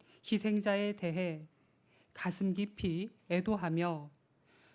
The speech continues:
유가족에게는 각별한 위로를 드립니다. 남은 실종자 열아홉 명에 대한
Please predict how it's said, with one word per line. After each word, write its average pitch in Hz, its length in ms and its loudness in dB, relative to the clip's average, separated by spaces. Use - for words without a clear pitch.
유가족에게는 208 1080 2
각별한 202 720 2
위로를 196 400 0
드립니다. 156 640 -2
남은 196 300 8
실종자 247 800 4
열아홉 190 400 4
명에 208 280 2
대한 196 440 0